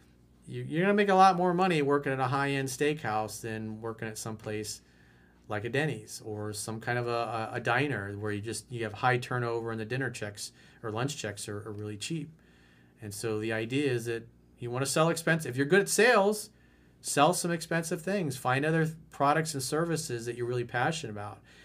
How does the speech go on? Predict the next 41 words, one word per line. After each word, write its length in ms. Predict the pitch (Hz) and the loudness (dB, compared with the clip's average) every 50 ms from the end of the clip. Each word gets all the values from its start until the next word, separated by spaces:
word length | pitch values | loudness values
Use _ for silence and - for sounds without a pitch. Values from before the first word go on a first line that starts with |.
| - - - - - - - - - | -20 -20 -20 -20 -20 -20 -20 -14 -12
And 100 | 113 110 | -10 -8
so 300 | - - 123 117 117 117 | -2 0 2 2 4 2
if 160 | 113 110 - | 2 0 2
you're 220 | 135 156 175 185 175 | 4 6 8 8 8
the 120 | 160 147 | 8 4
top 340 | 160 - 170 165 165 160 - | 2 4 4 4 4 4 0
salesperson, 840 | - - - 143 160 190 214 214 - - 131 117 113 110 - 120 120 | -2 4 6 6 8 8 6 4 2 2 2 2 2 0 -4 -4 -2
that 140 | 123 127 | -2 -2
tells 200 | 127 170 165 156 | 0 0 -2 0
me 80 | 147 143 | 0 -2
you're 120 | 127 127 | -2 -2
great 240 | 123 127 131 127 123 | 0 2 2 2 2
at 80 | 117 117 | 2 -2
sales. 480 | - - 185 208 190 131 107 107 110 | -2 0 0 0 0 -2 -4 -8 -10
So 220 | - - 127 123 123 | -8 -4 -4 -4 -4
find 360 | 123 - - 135 131 147 170 | -4 -4 -2 0 0 2 0
a 40 | 190 | -2
product 400 | - - 165 156 151 151 151 - | -2 0 2 4 4 4 2 0
or 80 | 143 127 | -2 -2
a 40 | 127 | -2
service 400 | - - 160 165 165 156 151 - | -2 0 0 2 2 0 -2 -4
to 60 | 127 | -8
sell 460 | 123 - - 127 135 139 143 143 143 - - - - - - _ | -8 -6 -4 -2 0 0 -2 -2 -4 -8 -20 -20 -20 -20 -20 _
that 80 | - 127 | -10 -8
you 120 | 127 113 | -6 -4
love 480 | 107 - 117 123 120 107 104 104 101 - _ - - - - _ _ | -2 0 2 2 2 0 -2 -8 -14 -18 _ -20 -20 -20 -20 _ _
and 100 | - 113 | -8 -6
that's 140 | 113 113 - | -6 -6 -4
gonna 200 | - 135 123 120 | -2 0 0 0
do 220 | 113 127 131 139 139 | 0 2 2 2 2
well 380 | 120 110 107 107 110 110 110 107 | 2 2 2 2 2 0 -2 -4
even 320 | 123 120 120 120 123 117 | -4 -4 -2 -2 -2 -4
in 180 | 117 113 113 110 | -4 -4 -4 -4
an 260 | 110 110 107 107 107 | -4 -4 -6 -6 -8
economy 520 | 110 107 - - 120 123 131 131 120 107 104 | -10 -12 -8 -6 -2 -2 0 0 0 -2 -4
that's 220 | 104 104 104 - | -4 -6 -6 -6
not 260 | 117 110 107 107 110 | -6 -6 -6 -6 -6
booming 340 | 110 117 120 117 110 107 107 | -6 -6 -4 -4 -6 -6 -6
like 300 | 107 104 104 101 104 - | -6 -6 -6 -8 -8 -10
it 140 | 113 104 - - | -10 -12 -10 -12
once 560 | 110 104 104 101 101 104 104 - - - | -10 -8 -6 -6 -6 -8 -8 -10 -12 -12